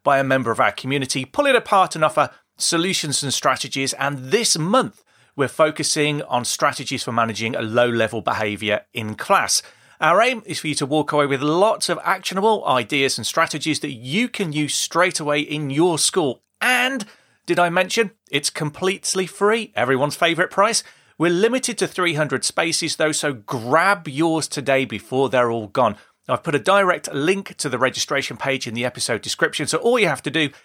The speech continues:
is tap on this episode in your podcast app and you'll see a link to the webinar. Just follow that link and enter your details. I can't wait to see you there.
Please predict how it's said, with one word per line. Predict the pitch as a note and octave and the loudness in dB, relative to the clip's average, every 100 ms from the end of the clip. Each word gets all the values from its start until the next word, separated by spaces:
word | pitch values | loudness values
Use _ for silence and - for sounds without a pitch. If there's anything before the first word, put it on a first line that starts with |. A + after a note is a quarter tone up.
| _ | _
is | - C#3+ | -4 -2
tap | - - G3+ - - | -2 0 0 0 0
on | C#3 C3+ | 0 0
this | A#2 | -4
episode | - - - - A2+ | -2 -4 -2 -2 0
in | G#2+ G2+ | -2 -2
your | G2+ | -4
podcast | - G#2+ - G2+ - | -2 -4 -2 -2 0
app | C3 - _ _ | 0 -2 _ _
and | - A#2+ | -2 -2
you'll | A#2+ | 0
see | A2+ - D#3+ | 0 2 2
a | B2+ | 0
link | A#2 B2+ C3+ | 0 -2 -4
to | A#2 | -6
the | G#2 | 0
webinar. | A#2 A#2+ A#2 A2+ | 0 2 0 0
Just | - - | -2 -10
follow | - A#3 C4 G#3 | -2 2 4 4
that | C#3 | 2
link | A#2 A#2 - _ _ - | 2 -2 -4 _ _ -8
and | A#2 | -4
enter | A#2 A#2+ A2+ | -2 -2 -4
your | A2 G#2+ | -4 -4
details. | A2+ G2+ - F#2 F2+ - | -4 -6 -2 0 0 -4
I | G#2+ | -8
can't | - C3+ C3 C3+ | -4 0 0 2
wait | G3 G#3 - - _ | 0 0 -6 -12 _
to | B2 | -4
see | - G#2+ G2+ | -2 -2 -2
you | G#2 | -4
there. | G2 D2 C#2 | -2 -4 -6